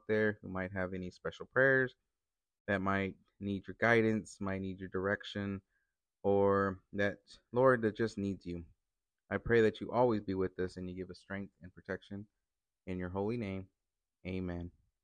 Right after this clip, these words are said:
All right. I hope everyone is doing well. And, uh, like I mentioned, we are back. So we'll be, I'll be putting out an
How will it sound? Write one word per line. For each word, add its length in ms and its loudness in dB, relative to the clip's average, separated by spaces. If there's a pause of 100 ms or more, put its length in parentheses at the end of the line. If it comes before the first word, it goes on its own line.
(540)
All 260 2
right. 680 0 (160)
I 140 -2
hope 260 2 (100)
everyone 520 2
is 240 -4
doing 400 -4
well. 400 -2 (580)
And, 460 0
uh, 180 4
like 220 0
I 60 4
mentioned, 440 2
we 220 2
are 180 4 (120)
back. 260 2 (180)
So 480 2
we'll 160 -2
be, 280 -6 (280)
I'll 100 8
be 100 4
putting 280 0
out 140 0
an 80 -6